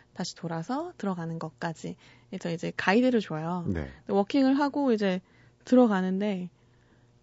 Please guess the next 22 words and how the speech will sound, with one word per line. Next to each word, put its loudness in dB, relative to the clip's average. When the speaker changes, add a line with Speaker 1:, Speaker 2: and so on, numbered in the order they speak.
Speaker 1:
어, 8
막 2
그렇게, 0
그, -16
그렇게 0
긴 0
그 0
런웨이는 2
아니었어요. -2
왜냐하면 -2
Speaker 2:
음. -6
Speaker 1:
오디션장이었기 -4
때문에. -4
Speaker 2:
패션 6
그 4
무대가 6
런웨이라고 4
Speaker 1:
네, 4
Speaker 2:
부르죠. 0
Speaker 1:
네, 0
네. -4
Speaker 2:
네. -4